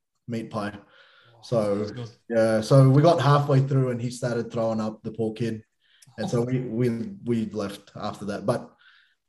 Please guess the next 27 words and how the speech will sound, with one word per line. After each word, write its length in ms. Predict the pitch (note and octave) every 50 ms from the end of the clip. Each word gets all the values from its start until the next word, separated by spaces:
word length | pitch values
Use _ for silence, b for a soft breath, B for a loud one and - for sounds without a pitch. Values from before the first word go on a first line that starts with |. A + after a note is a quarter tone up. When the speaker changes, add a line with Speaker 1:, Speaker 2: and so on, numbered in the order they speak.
| _ _ _
Speaker 1:
the, 180 | A#2+ C#3+ C#3+ C#3
the 100 | C#3 C#3
key 200 | - G3 G3+ F3+
is 180 | C#3+ C3+ -
just, 400 | A#2+ A2 - - - - _ -
you 80 | E3+ C#3+
know, 120 | - - - _ _ _
just 200 | A2 B2+ A#2+ -
staying 240 | - - C3+ B2+ A#2
engaged. 460 | A2 G#2+ G2+ A2 A2 A2+ A#2 A2 -
And 80 | G#2+ A2
then, 160 | A2 G#2+ G#2+ G#2+
and 260 | G#2 G2 G2 G2 - - _ _ _ _ _
honestly, 460 | A2+ A#2 B2+ C#3+ C#3 C#3 D3+ D3+ C#3+
if 120 | C3+ C#3 - -
you 80 | B2+
need 160 | A#2+ C3 C3 C3
to 60 | B2
bring 200 | A2 B2 A#2+ A#2 A2 G#2 G2 - -
a, 60 | -
a 40 | A2
good 180 | A2+ B2 G#2+ G2
book 200 | B2 C3+ C3+ -
to 100 | C#3 C#3
read 220 | C#3+ C#3+ C#3+ C3+
or, 380 | B2+ A#2+ A2 G2 G2 G2 - - _
or 320 | G#2 A2 A2 G#2+ G2+ -